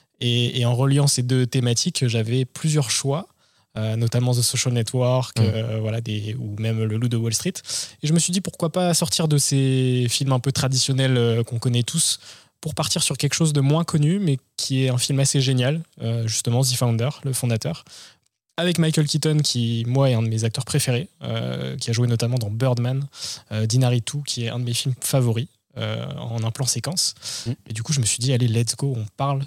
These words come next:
Speaker 1: on part sur ce film et, euh, et on va, on va débriefer ensemble, euh,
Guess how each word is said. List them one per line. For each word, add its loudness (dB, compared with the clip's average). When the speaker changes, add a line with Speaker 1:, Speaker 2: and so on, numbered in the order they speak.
Speaker 1:
on -10
part -2
sur -2
ce 0
film -2
et, -6
euh, -4
et -8
on -8
va, -2
on -6
va -4
débriefer -2
ensemble, -2
euh, -8